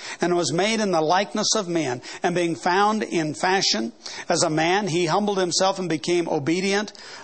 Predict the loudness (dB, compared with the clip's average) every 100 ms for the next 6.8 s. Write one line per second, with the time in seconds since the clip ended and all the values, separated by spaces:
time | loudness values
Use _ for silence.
0 | -2 0 0 0 0 0 -2 -2 0 0
1 | 0 0 2 0 0 -2 -2 -2 0 2
2 | 2 0 -4 -10 -6 -2 0 0 2 2
3 | 4 2 -4 -14 -8 0 2 2 0 2
4 | 2 2 0 0 2 2 0 2 2 2
5 | -2 0 -2 -2 -12 -6 -2 0 0 0
6 | 0 0 -4 -6 -2 0 0